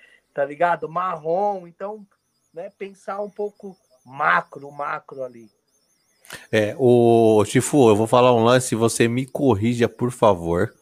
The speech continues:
Speaker 2: porque você é um cara que tá na ativa, eu não tô mais na ativa, agora só tô aqui atrás dos microfones conversando com os artistas, meus brothers como você,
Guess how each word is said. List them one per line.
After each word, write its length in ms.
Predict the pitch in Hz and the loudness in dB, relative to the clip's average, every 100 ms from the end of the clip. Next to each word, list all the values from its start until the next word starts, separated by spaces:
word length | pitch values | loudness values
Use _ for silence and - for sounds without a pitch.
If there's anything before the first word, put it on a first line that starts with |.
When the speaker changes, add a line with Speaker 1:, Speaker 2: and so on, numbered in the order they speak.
| - - - _ _ | -20 -20 -20 _ _
Speaker 2:
porque 220 | - 101 | -6 -2
você 240 | 101 - | 0 0
é 20 | |
um 80 | 101 | -4
cara 280 | - 98 92 | 0 0 0
que 120 | - | -4
tá 160 | 98 95 | -8 -6
na 120 | 95 | -6
ativa, 400 | 87 - 113 110 | -8 -6 -4 0
eu 100 | 107 | 0
não 100 | 117 | -2
tô 140 | - 101 | -4 -2
mais 220 | 101 95 | 0 0
na 140 | 98 | -2
ativa, 640 | 92 - 107 120 127 147 - _ - - - - | -4 -4 0 0 2 -2 -4 _ -20 -20 -20 -6
agora 300 | 92 95 107 | 0 2 2
só 220 | - 101 | 2 0
tô 160 | - 110 | 2 0
aqui 480 | - 123 110 101 95 | 0 2 2 4 4
atrás 460 | 95 - 107 107 | 2 0 0 0
dos 100 | 98 | -2
microfones 880 | 101 101 - 98 - 107 101 95 - | -6 -6 -4 -6 -4 -4 -2 -4 -8
conversando 580 | - 104 98 95 - 104 | -4 0 0 0 -2 -4
com 120 | - | -2
os 120 | 101 | 0
artistas, 920 | 95 92 - 123 131 - 120 - - - _ - - - - | 2 0 -2 -4 -4 -2 -4 -4 -10 -14 _ -20 -20 -20 -4
meus 220 | 104 95 | 0 0
brothers 440 | 92 101 101 95 | 2 2 2 0
como 280 | - 107 101 | -4 -6 -4
você, 560 | 92 95 - 110 135 | -2 -2 0 0 0